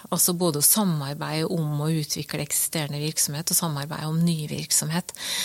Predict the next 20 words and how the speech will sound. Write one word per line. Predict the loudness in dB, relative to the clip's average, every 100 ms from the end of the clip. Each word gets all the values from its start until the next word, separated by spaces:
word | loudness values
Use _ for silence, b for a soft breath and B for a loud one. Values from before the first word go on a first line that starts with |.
| B B B -2
Så | 2 6
det | 6
samarbeidet | 8 8 6 6 2 0 2 4 6
er | 8
stort, | 6 4 -2 -4 -2 -2 0
det | 0 2
å, | 2 2 2 B B B -2
å | 0 0 2
kunne | 2 4 4 4 2 2 0
at | -2 -4 -4
akademia | -4 -4 -2 2 4 4 2
bidrar | 2 2 2 0 2
med | 4
sine | 4 6 4 4
ressurser | 4 2 4 2 2 0
inn | 0 4 4 2
på | 0 4
det | 6 4
som | 4 2
er | 0